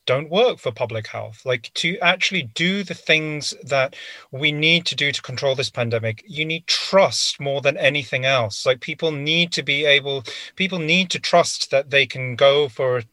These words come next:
for testing. They need to trust vaccines that are coming. They need to tr-, trust contact tracers that are calling them. And you erode trust when you go to a punitive mindset. I think what we need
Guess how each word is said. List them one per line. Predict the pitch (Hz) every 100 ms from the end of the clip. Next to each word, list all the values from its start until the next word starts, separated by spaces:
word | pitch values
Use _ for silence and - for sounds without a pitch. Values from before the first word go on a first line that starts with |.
| -
for | 127 110
testing. | - 180 - 160 143
They | 135
need | 135 -
to |
trust | 120 - 143 -
vaccines | 123 160 - 160 156
that | 143
are | -
coming. | 151 143 139 123 - -
They | 139
need | 135 135
to | -
tr-, | -
trust | 147 - 143 -
contact | - 165 - 151
tracers | 143 139 139
that | 127
are | 113
calling | - 170 160 135
them. | 123 127 113 - - -
And | 160
you | 180 190
erode | 175 185 196 196
trust | - 123 - -
when | 135
you | 135 131 180 220 196 - -
go | 139 151 156
to | 139 139
a |
punitive | 120 143 139 123 120
mindset. | 131 139 147 - 104 104 - - - -
I | -
think | 208
what | 175 208
we | 160 156
need | 151 214 214 139 131